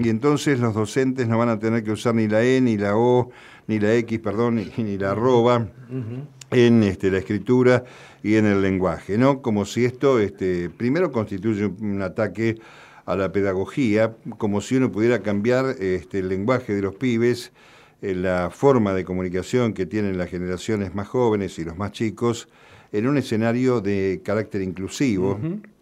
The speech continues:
Speaker 1: y al mismo tiempo una persecución a los docentes, a los que les vuelve a marcar la cancha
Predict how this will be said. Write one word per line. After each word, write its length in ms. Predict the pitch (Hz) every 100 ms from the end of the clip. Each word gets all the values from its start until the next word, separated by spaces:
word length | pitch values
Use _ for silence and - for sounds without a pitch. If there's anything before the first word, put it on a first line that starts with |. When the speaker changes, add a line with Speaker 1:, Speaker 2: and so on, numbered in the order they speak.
| -
Speaker 1:
y 260 | 131 151
al 120 | 117
mismo 280 | 107 127 117
tiempo 300 | 104 123 143
una 160 | 139 104
persecución 540 | 101 101 90 92 110
a 40 | 107
los 140 | 101
docentes, 680 | 101 98 127 98 90 110 107 _ - - -
a 60 | 98
los 100 | 101
que 80 | 101
les 160 | 95 80
vuelve 400 | 110 110 107 98
a 60 |
marcar 400 | 95 98 87 107
la 140 | 107 101
cancha 520 | 113 101 101 113